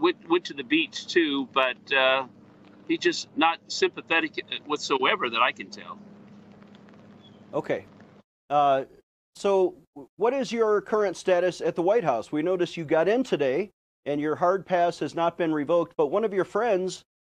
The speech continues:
Speaker 2: did lose their conservative press credentials, uh, a-, and I think over four hundred reporters now have been, uh, ousted. You and your lawyers, I think this is public knowledge, sent a cease and desist letter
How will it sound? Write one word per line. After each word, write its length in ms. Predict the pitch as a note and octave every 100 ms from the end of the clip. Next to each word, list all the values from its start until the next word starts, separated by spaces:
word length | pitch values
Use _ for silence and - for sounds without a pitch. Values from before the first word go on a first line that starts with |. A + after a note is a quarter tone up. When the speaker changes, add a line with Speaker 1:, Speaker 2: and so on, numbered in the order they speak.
| _
Speaker 2:
did 400 | G3 B3+ A#3 F#3+ -
lose 460 | F3+ G3 F#3+ F3
their 340 | F3 E3 E3 D#3+
conservative 680 | - E3 - F3+ F3 E3+ -
press 180 | F3 F3
credentials, 760 | - D#3+ C#3+ B2+ C#3+ D3 E3 - _ _ _
uh, 240 | B2+ C3 B2+
a-, 260 | - C#3+ A#2+
and 300 | C#3+ C#3+ C3
I 80 | A#2
think 200 | B2+ F#3+
over 200 | F3 D#3
four 300 | C#3 F3 F3
hundred 320 | D#3 F#3 E3+
reporters 560 | D3+ C3+ F3 G#3 D3 B2
now 220 | C#3 A#2+
have 160 | B2+ B2
been, 260 | C3 B2+ B2 _ _ _
uh, 280 | B2 A#2+ A2 - -
ousted. 540 | C3+ A3 - B2 C#3+ D#3 - _ _ -
You 480 | G3+ B3+ G#3 A3 -
and 160 | D#3
your 160 | E3 G#3
lawyers, 500 | F#3 D3 D3 F3+ F3
I 80 | C#3+
think 180 | E3
this 160 | - -
is 80 | D3
public 300 | D#3+ C3 C3+
knowledge, 440 | - B2 C#3 D#3 - _ _
sent 300 | - F3+ F3
a 80 | D#3+
cease 340 | - G#3 G#3+ -
and 140 | D#3
desist 500 | D3+ - G#3+ B3 -
letter 440 | D#3+ C#3 B2+ E3+